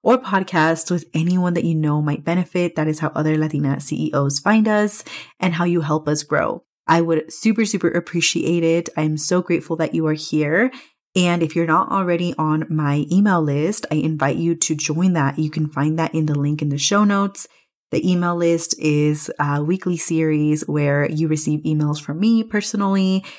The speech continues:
in your inbox. And if that's how you prefer to consume content from what I share on here on the podcast and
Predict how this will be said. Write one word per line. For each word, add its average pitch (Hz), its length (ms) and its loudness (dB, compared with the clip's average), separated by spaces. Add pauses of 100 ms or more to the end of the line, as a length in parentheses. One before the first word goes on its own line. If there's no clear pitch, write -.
(140)
in 175 120 2
your 175 100 0
inbox. 160 640 0 (100)
And 151 340 2
if 147 120 -6
that's 151 180 0
how 170 80 -2
you 156 80 -2
prefer 151 280 -4
to 143 60 -6
consume 147 320 -4
content 185 580 0 (400)
from 147 560 0
what 156 180 2
I 151 80 4
share 151 260 0
on 147 140 2
here 151 200 0
on 151 140 0
the 156 60 -2
podcast 185 680 0 (100)
and 151 460 2